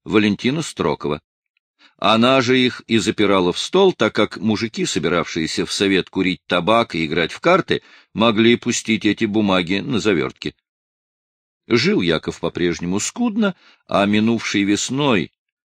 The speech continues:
в самую бесхлебицу, принужден был просить у Федота Кадушкина хлеба в долг. "Нет и нет", — с порога отрезал Кадушкин. "Ты голова на селе,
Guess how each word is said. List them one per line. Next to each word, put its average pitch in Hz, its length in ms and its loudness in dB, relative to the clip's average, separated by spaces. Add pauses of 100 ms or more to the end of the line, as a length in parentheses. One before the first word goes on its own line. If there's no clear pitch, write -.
в - 100 -14
самую 127 520 0
бесхлебицу, 170 840 0 (320)
принужден 120 600 2
был 170 240 2
просить - 680 -2
у 123 100 2
Федота 110 540 2
Кадушкина 143 800 -4
хлеба 101 540 -2
в 58 120 -12
долг. - 560 -10 (1040)
"Нет 104 680 -2 (140)
и 117 160 4
нет", — 117 500 0 (580)
с - 180 -6
порога 101 540 -2
отрезал 85 440 -6
Кадушкин. 65 540 -10 (800)
"Ты 233 180 0
голова 143 520 4
на 208 120 4
селе, 196 540 6